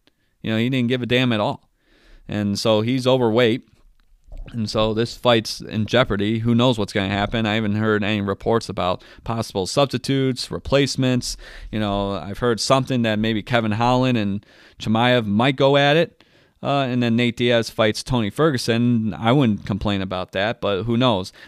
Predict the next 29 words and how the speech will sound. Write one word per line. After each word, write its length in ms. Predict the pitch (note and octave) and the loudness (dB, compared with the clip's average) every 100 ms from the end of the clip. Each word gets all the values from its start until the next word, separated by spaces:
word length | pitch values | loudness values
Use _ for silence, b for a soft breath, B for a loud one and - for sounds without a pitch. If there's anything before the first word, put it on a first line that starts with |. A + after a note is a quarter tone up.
| - | -4
But 220 | A#2+ A2+ | -2 0
yeah, 240 | C3 C3+ G#2+ | 2 2 2
U 280 | A2 D#3+ F3+ | -2 0 0
F 60 | |
C 140 | - C3+ | 0 -4
two 160 | - B2 | -2 -2
seventy-nine, 600 | C3 A2 G#2+ G#2+ G2+ G#2 | 0 0 0 0 0 -2
this 180 | C#3+ | -4
card 460 | - A#2 A2+ G#2 G2 | -4 2 2 2 0
is, 300 | F#2+ G2 - | -4 -6 -8
like, 240 | F#2 F#2 | -10 -12
fucked 500 | - - G#2+ G2 - b b | -8 0 0 -2 -10 b b
from 200 | - A2 | -4 -2
the 80 | G2 | -2
very 280 | F#2+ G#2 G2 | -2 -2 -2
beginning. 360 | F#2+ F#2+ G2+ F#2+ | -4 -4 -4 -2
I 40 | |
mean, 140 | G2 | -2
you 100 | A2 | 0
had 120 | A2+ F2 | 0 0
altercations 1000 | G2+ G2+ F#2 - G#2 G2+ F#2+ F2 F#2+ B B B - | -4 -6 -8 -6 -6 -6 -10 -10 -12 B B B -4
yesterday 600 | G#2+ G#2+ - G#2 F#2+ F#2 | 0 0 0 -2 -2 -4
that, 200 | G2 F#2+ - | -4 -6 -10
you 360 | A2 A2+ G#2 | -12 -6 -4
know, 260 | F#2+ F#2+ G2 | -2 -2 -2
had 200 | A2 G2+ | -4 -4
to 60 | |
cancel 420 | - G#2+ G2+ G#2+ G2 | -4 -6 -4 -6 -4
the 360 | F#2 E2+ F2 | -4 -4 -6